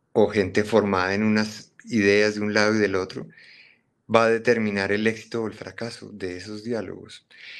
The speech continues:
Mira que hay una historia bonita, una anécdota de La Habana que a mí me contaban, yo no estuve allí, pero había un salón, y en ese, ese salón era el que abrían para que entraran todos a conversar.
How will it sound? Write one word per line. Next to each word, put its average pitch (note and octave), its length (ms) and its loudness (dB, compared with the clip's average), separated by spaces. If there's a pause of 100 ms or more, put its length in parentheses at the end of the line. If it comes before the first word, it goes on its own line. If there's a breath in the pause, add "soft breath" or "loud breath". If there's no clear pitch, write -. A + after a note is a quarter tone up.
(500 loud breath)
Mira B2+ 260 4
que - 380 0 (500)
hay C3+ 100 6
una D3+ 120 0
historia D#3+ 340 2
bonita, A2+ 380 2
una B2+ 140 -2
anécdota C3 480 -4
de A2+ 80 0
La G2 120 0
Habana G2 300 -4
que G#2+ 100 -10
a A#2 40 -2
mí G#2+ 100 -4
me G#2+ 180 -6
contaban, A2 640 -8 (800)
yo G2+ 260 -6
no G#2 80 -4
estuve B2 380 -2
allí, G#2+ 240 -8
pero A2 440 -4 (1500 loud breath)
había A#2 200 2
un C3+ 80 0
salón, A#2 560 0 (960 soft breath)
y A2+ 200 4
en A2 120 4
ese, A#2 300 0
ese B2+ 140 -2
salón A#2+ 300 4
era A#2 100 6
el A#2+ 100 -2
que B2 100 2
abrían A2 380 0
para G#2+ 420 -2
que - 120 -16
entraran G#2+ 540 -2
todos B2 400 2
a A#2 120 -14
conversar. F#2 560 -14